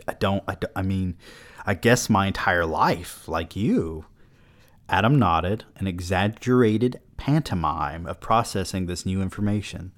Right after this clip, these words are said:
"So, what you're saying is you were gay, but you married Mom anyway,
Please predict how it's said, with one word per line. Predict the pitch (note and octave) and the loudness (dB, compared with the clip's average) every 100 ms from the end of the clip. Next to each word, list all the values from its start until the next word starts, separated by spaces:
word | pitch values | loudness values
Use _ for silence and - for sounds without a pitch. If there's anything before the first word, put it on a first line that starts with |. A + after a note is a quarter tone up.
| - - | -20 -14
"So, | - - D3+ C#3 B2+ - - - - | -2 6 6 6 2 -10 -20 -20 -6
what | F#2+ B2 - | 4 4 4
you're | F3+ - | 0 0
saying | - B2+ G2+ F#2 | 2 2 2 -2
is | E2+ F2+ G2 B2 | -4 -6 -6 -6
you | A2 | -4
were | B2 F#3+ | -2 -2
gay, | D3+ A#2+ F2+ D#2+ F#2+ - - - - | 4 4 4 -2 -8 -12 -20 -18 -8
but | G#2 | -4
you | A2+ | 0
married | A2 G2+ G2+ C#3+ | 2 2 4 6
Mom | C3 A#2 F#3+ | 6 4 2
anyway, | C#3 A2 F#2 D#2+ D#2 D2+ E2+ | 0 0 0 -6 -8 -8 -10